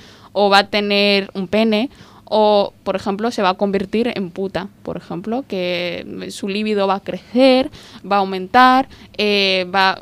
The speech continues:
o sea, va a volverse loca. Aparte de todo esto, también, eh, hay bastantes, mm, miedo,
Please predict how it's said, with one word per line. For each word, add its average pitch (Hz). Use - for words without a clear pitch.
o -
sea, 190
va 185
a 190
volverse 185
loca. 240
Aparte 214
de 226
todo 233
esto, 240
también, 214
eh, 208
hay 202
bastantes, 214
mm, 190
miedo, 233